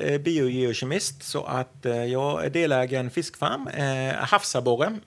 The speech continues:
Asian sea bass, eller som, eh, australiensarna tycker om att kalla det, barramundi.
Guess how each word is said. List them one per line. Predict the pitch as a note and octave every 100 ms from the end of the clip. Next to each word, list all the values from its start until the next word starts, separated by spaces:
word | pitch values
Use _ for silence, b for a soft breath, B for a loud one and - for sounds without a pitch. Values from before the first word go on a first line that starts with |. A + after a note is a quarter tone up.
| - -
Asian | E3+ D#3 D#3+ D3
sea | E3+ D3
bass, | - - -
eller | C#3+ C3+
som, | C3+ C3
eh, | C3+ C3 B2+ C3 B B
australiensarna | C#3+ B2+ - C3+ D3 B2 A2 C3 F3+ -
tycker | E3+ E3
om | D#3
att |
kalla | D#3 D#3
det, | D3+ F#3+
barramundi. | D3+ B2 C3 C3 B2 A#2+